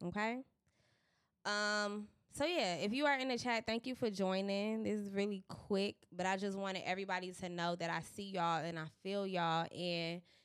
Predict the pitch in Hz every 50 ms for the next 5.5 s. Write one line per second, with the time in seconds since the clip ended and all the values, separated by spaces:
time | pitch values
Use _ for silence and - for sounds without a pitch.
0 | _ _ - 196 185 180 208 208 208 220 214 208 190 180 175 - - - 220 220
1 | 226 233 - - - - - - _ _ _ _ _ _ _ _ _ _ _ -
2 | 185 190 190 185 185 185 180 175 170 165 160 160 165 180 - - _ _ _ -
3 | - 214 - 196 214 214 214 220 220 - - - - - - _ _ _ _ 170
4 | 196 - 214 226 214 220 214 214 214 208 202 202 202 196 185 185 180 175 180 190
5 | 202 196 196 202 202 202 202 202 220 226